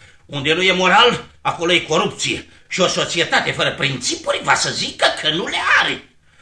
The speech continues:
Trădare, bravos, Fănică trădător, frumos, salutare,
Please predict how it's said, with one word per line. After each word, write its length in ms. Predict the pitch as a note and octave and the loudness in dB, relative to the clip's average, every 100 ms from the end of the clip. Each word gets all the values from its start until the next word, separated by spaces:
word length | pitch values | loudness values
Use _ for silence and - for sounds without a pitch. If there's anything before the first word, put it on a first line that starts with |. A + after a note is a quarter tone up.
| - _ _ _ _ _ _ _ _ | -20 _ _ _ _ _ _ _ _
Trădare, 1080 | C3 D3 D#3+ C3+ C3 D3+ G#2+ G2+ - - - | -8 -6 -6 -4 4 6 6 4 0 -6 -10
bravos, 960 | D3+ D#3+ D3+ C3 - G#2+ - - - - | -4 0 2 2 2 -4 -6 -6 -6 -10
Fănică 1040 | - G#3 A3+ A3 B3+ E4 F#4+ G4 - - C4+ - | -6 4 6 4 -2 -4 -2 -2 -4 -2 -2 -2
trădător, 880 | B3 A#3 F#3 G3 - - B2+ G#2 - - - _ | -2 0 0 -2 -4 -2 -2 -2 -6 -20 -20 _
frumos, 1040 | - F#3+ G#3+ G#3 G#3 F#3+ E3 - - - - | -6 -2 0 2 2 2 2 0 -4 -10 -12
salutare, 760 | - - E3+ G3 G#2+ E2+ F#2 | -8 0 2 2 -2 -4 -4